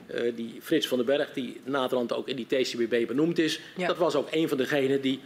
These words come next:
Speaker 1: altijd bij dat onafhankelijke geologenplatform aan tafel zat.
Speaker 2: Ja,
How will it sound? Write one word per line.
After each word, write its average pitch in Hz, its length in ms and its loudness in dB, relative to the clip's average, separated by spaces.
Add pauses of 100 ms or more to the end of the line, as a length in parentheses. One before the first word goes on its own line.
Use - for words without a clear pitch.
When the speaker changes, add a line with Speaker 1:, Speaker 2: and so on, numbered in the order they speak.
(100)
Speaker 1:
altijd 135 520 0
bij 131 140 0
dat 120 160 -4
onafhankelijke 127 680 0
geologenplatform 120 920 2
aan 113 100 -4
tafel 117 320 -4
zat. - 240 -16
Speaker 2:
Ja, 151 220 -4